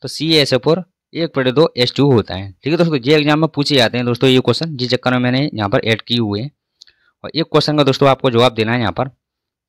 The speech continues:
कि भारत में लौह पुरुष किसे कहा जाता है? इसका दोस्तों मुझे कमेंट बॉक्स में आंसर देना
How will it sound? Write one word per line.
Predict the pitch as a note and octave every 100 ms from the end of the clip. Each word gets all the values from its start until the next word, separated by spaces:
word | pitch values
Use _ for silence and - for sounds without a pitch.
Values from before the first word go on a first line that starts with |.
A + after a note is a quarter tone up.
| -
कि |
भारत | C3+ A2 D#3 D#3
में | D3
लौह | C#3+ A#2
पुरुष | D3+ C#3 D3
किसे | - A#2+
कहा | - G#2+
जाता | F#2+ F2+
है? | F#2+ -
इसका | - -
दोस्तों | E3 C#3 D3+
मुझे | C3+ C#3+
कमेंट | C3+ A#2+ B2
बॉक्स | A#2 -
में | B2
आंसर | A#2 A#2
देना | G#2+ B2